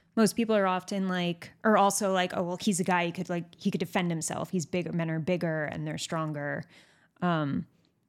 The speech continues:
so I think that's why it's not taken so seriously. But I do think there's definitely lower, you know,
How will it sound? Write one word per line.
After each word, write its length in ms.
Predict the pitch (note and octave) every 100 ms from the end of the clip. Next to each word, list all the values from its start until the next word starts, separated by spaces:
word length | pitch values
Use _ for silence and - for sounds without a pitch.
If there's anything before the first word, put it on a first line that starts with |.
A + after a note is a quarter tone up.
| -
so 220 | - F#3
I 80 | E3+
think 180 | F#3 F3+
that's 220 | E3+ -
why 80 | F3
it's 160 | E3+
not 200 | E3+ -
taken 400 | - F3+ E3+ E3+
so 200 | E3+ F3
seriously. 520 | E3 F3 F3 A3 C4+ C4
But 120 | A3
I 80 | F3+
do 200 | F#3 E3+
think 260 | F3 E3
there's 460 | D#3+ D#3+ D#3 - - E3
definitely 400 | E3 - - D3+
lower, 560 | D#3 C#3+ C#3 C3 - - _ -
you 100 | -
know, 240 | - -